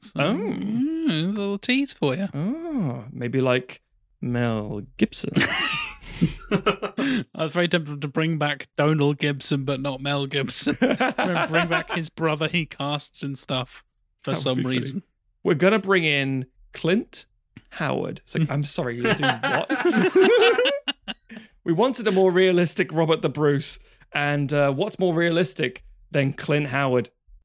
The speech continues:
Speaker 1: This week is once again sponsored by Stitcher Premium.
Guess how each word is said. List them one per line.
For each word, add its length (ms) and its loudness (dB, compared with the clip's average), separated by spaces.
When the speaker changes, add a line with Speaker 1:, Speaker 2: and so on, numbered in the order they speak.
Speaker 1:
This 180 2
week 260 -6
is 180 0
once 200 0
again 280 -2
sponsored 440 -4
by 140 0
Stitcher 500 -4
Premium. 640 0